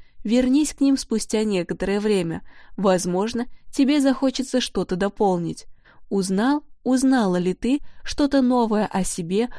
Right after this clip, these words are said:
выполнив это упражнение? Например,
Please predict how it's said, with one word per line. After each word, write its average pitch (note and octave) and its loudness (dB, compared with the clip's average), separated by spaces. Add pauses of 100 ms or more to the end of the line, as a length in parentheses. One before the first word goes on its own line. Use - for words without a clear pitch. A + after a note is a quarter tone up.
(160)
выполнив B3 0
это F3+ -2
упражнение? F#3+ -4 (640)
Например, F#3 0